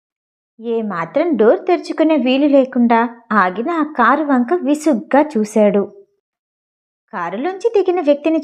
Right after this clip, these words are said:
చూడగానే చికాకును పక్కన పెట్టి బలవంతంగా నవ్వు మొహం పెట్టి, "హలో, మీరా?"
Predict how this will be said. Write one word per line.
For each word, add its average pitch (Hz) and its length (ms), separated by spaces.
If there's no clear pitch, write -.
చూడగానే 254 640
చికాకును 190 460
పక్కన 370 360
పెట్టి 277 640
బలవంతంగా 214 760
నవ్వు 370 300
మొహం 330 340
పెట్టి, 277 680
"హలో, 214 380
మీరా?" 214 500